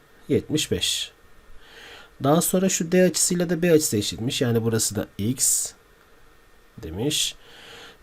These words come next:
C açıları da birbirine eşitmiş. Yani şu açılar birbirine eşit. Şimdi buradan neyi anlarız arkadaşlar? Ee, şuraya da ne diyelim? Alfa kadar diyelim, alfa kadar diyelim.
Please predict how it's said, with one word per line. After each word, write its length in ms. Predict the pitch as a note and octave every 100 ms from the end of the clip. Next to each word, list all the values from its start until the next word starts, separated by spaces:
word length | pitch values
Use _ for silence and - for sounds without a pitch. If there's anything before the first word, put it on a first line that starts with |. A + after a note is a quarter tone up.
| -
C 280 | C3+ D#3+ C#3+
açıları 440 | - G#2+ G#2 G2+
da 160 | D3 C3+
birbirine 320 | A#2 F#2+ B2+
eşitmiş. 440 | A#2 - C#2 -
Yani 180 | G2+ D2
şu 160 | - A#2
açılar 400 | - G#2+ G#2 A2
birbirine 500 | A2 F2+ G#2 C#3+ D3+ - - - -
eşit. 440 | A#2+ - - - - - - - - - - -
Şimdi 300 | - A#2+ A#2+
buradan 440 | D#3 D#3+ F3 D3+ D#3
neyi 160 | F#3
anlarız 340 | E3+ A2 G2 F#2+
arkadaşlar? 880 | F#2 - F#2 F#2 - F3 F#3+ - - - - - - - - - -
Ee, 300 | G#2 G#2 G2+
şuraya 360 | - D3+ F2
da 220 | D3 D3+ -
ne 140 | B2+
diyelim? 360 | G2 G2+ D3 D#3 - -
Alfa 340 | C#3 A#2+ A2
kadar 340 | - F#2+ G2 F2+
diyelim, 240 | G#2+ D#3
alfa 240 | C3 - F#2+
kadar 340 | F2 A#2+ C3+
diyelim. 200 | G2 -